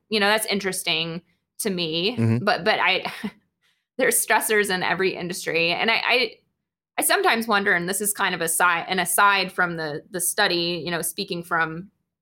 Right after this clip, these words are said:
Speaker 1: a personal viewpoint, um, I wonder sometimes, you know, the impact, especially when we're looking at food animal versus companion animal,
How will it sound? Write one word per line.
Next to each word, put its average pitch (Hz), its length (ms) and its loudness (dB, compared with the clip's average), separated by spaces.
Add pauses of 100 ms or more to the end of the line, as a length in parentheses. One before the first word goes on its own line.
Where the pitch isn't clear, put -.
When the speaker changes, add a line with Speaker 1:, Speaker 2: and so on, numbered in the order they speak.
(140)
Speaker 1:
a - 60 -20
personal 175 680 0 (180)
viewpoint, 185 800 -4
um, 170 360 2 (600)
I - 40 -8
wonder 302 180 0
sometimes, 214 760 0 (120)
you 202 120 -2
know, 170 160 0
the 185 180 -4
impact, 208 800 0
especially 294 360 -2
when 240 100 -2
we're 202 100 2
looking 190 220 0
at - 220 -4
food 226 200 -4
animal 175 580 0
versus 175 400 0
companion 170 540 -6
animal, 160 520 -2